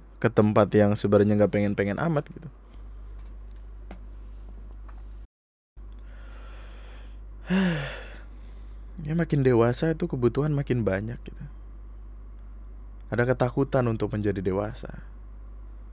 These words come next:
Ada ketakutan untuk ada di masa depan, terus mikirin langkah-langkah apa yang harus diambil, terus mikirin untuk jadi dewasa dan sadar kalau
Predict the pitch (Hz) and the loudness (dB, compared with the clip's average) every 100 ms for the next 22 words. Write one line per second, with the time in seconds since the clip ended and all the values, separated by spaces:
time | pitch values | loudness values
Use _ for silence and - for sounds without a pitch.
0 | - - - - - - 101 98 95 98 | -16 -14 -14 -14 -14 -8 -2 2 4 4
1 | 104 104 113 107 104 107 101 - - - | 4 4 4 2 2 0 -2 -6 -16 -16
2 | - - - - - - - - - 101 | -16 -14 -14 -16 -16 -16 -16 -10 -2 2
3 | 113 113 101 101 95 95 - 117 123 127 | 4 6 2 2 0 0 2 4 4 2
4 | 131 156 - - - - - - - - | -4 -8 -12 -14 -14 -14 -14 -16 -16 -14
5 | - - - - - - - - - - | -14 -14 -14 -14 -14 -14 -14 -14 -14 -14
6 | - - 110 110 113 101 92 101 98 98 | -14 0 2 4 4 2 4 4 4 2
7 | 98 101 95 95 95 92 123 120 117 123 | 0 2 2 2 2 2 2 2 2 4
8 | 113 101 101 120 135 135 143 160 - - | 4 4 4 4 6 6 2 -6 -12 -14
9 | - - - - - - - - - - | -14 -14 -14 -14 -14 -14 -14 -14 -14 -14
10 | - 127 131 120 113 110 123 123 113 107 | 0 0 4 2 6 8 8 6 4 4
11 | 101 95 101 95 98 - 123 110 104 101 | 6 6 6 6 2 4 4 4 2 0
12 | 95 117 135 113 98 95 | 4 4 4 4 4 2